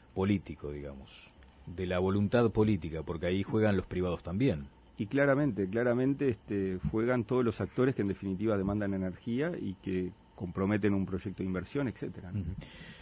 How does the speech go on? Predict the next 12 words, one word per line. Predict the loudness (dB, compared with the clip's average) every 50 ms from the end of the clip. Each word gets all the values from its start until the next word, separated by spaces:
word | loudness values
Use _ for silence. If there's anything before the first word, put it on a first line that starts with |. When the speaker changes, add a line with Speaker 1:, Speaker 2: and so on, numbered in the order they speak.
| -20 -20 -20 -20 -20 -16 -12 -6
Speaker 1:
Gonzalo, | -2 -2 0 2 4 4 4 4
eh, | 6 8 8 10 10 8 8 6 6 6 4 4 2 2
ute | 4 4 4 6 6 6 6 6 6 6
lanzó | 6 4 2 2 0 2
dos | 2 2 2 2
campañas | 0 0 0 2 0 0 0 -2 -4 -4
para | -2 -2 -2 0
que | 0 0
los | -2 -2 0
clientes | 2 2 4 4 2 2 0 -2 -4 -4 -6 -10 -6
ahorren, | -2 0 2 4 4 2 2 0 0 -2 -4 -6 -8 -14 -20 -20 -20 -10 0
ahorremos, | 4 4 6 6 6 6 4 4 2 -2 -6 -6 -6 -8